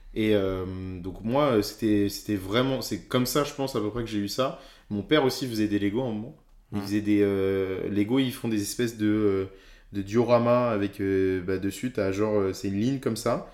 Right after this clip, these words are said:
Speaker 1: c'est une ligne, bah, comme ça, vous voyez pas, mais
Speaker 2: <laughs>
Speaker 1: c'est très
Speaker 2: Montre
Speaker 1: con.
Speaker 2: au micro.
Speaker 1: Non, non, mais oui, vous avez une espèce de ligne, et dessus, vous avez, euh, genre, les monuments les plus connus d'une ville. Donc, euh, t'avais Londres, euh, avec le Tower Bridge, euh,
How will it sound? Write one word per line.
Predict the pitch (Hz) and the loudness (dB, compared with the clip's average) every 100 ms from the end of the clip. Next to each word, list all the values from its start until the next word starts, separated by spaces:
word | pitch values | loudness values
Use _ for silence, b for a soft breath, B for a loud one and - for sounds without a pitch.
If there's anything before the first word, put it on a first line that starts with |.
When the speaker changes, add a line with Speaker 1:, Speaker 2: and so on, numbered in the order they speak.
| B B | B B
Speaker 1:
c'est | 95 | -4
une | 92 | -4
ligne, | 92 135 143 b b b | -2 -4 -6 b b b
bah, | 90 | -8
comme | 104 95 | -6 -4
ça, | 104 92 | -4 -8
vous | 87 | -8
voyez | 90 92 | -6 -4
pas, | - - | -2 -2
mais | 95 160 | -2 -2
Speaker 2:
<laughs> | |
Speaker 1:
c'est | - 139 | -4 2
très | 131 | 6
Speaker 2:
Montre | 135 196 | 8 6
Speaker 1:
con. | |
Speaker 2:
au | 120 | 6
micro. | 117 - 120 | 4 6 8
Speaker 1:
Non, | 151 | 10
non, | 170 165 | 10 12
mais | 147 | 12
oui, | 165 123 | 10 8
vous | 110 | 4
avez | 113 113 | 4 6
une | 113 | 4
espèce | 113 127 104 | 2 0 2
de | |
ligne, | 98 120 156 | 2 2 0
et | 104 | 0
dessus, | 101 147 | 2 2
vous | 123 | 4
avez, | 101 101 127 | 4 4 6
euh, | 107 | 6
genre, | 101 110 | 4 2
les | 110 98 | 2 2
monuments | 101 110 110 117 | 2 2 2 -2
les | |
plus | 98 101 | -2 -2
connus | 113 120 | -2 0
d'une | 117 | 0
ville. | 98 104 104 | -2 -2 -4
Donc, | 92 92 | -8 -8
euh, | 95 | -8
t'avais | 87 92 95 | -6 -4 -2
Londres, | 101 107 101 95 | -2 -2 -4 -6
euh, | 90 90 b b 85 | -10 -14 b b -14
avec | 85 | -10
le | 90 | -8
Tower | 90 90 90 | -4 -4 -4
Bridge, | 95 98 101 95 92 | -4 -2 -2 -4 -6
euh, | 92 90 90 | -6 -6 -6